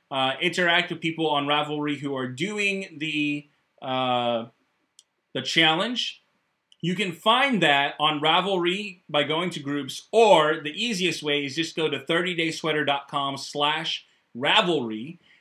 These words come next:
and that will take you directly to the group page where you can join. Um, we'll be, you know, popping in there and,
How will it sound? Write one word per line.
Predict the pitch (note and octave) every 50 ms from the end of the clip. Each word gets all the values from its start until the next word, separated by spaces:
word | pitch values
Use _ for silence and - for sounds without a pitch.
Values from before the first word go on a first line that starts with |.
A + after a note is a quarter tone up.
| _
and | - C3+ C3+ D3+
that | D#3+ E3+ - F#3+
will | E3 D#3+ D3
take | D#3 - F3+ F3 D3+ -
you | D#3+ D3
directly | B2+ C#3+ C3+ C3+ D#3 D3+ D3 - D3 C3
to | B2+ - D#3 D3
the | C3 C3
group | B2+ B2 C3+ C3+ C3 -
page | - C#3+ C3+ C3+ C3 C3
where | - B2
you | B2 B2 B2 B2
can | - A#2+ A2+ A2
join. | G#2+ A2+ C3+ C3 A#2+ - - _ _ _ _ _ _ _ _ -
Um, | B2+ B2+ B2 A#2+ B2+ C3+ C#3+ C#3
we'll | D3 F3 F3
be, | D3 D#3+ D#3+ D#3 D3+ D3+ D3+ D3+ - _ _ _ _ _ _ _
you | - D3 C#3
know, | C3+ B2+ B2 B2 B2 -
popping | D#3+ F3 F#3 F3+ F3 E3+
in | E3 D#3+ D#3 D3+
there | D3+ D3 D3 D3 D3 D3 C#3+ C#3+
and, | C#3 C3+ C3 C3 B2+ C3 C3+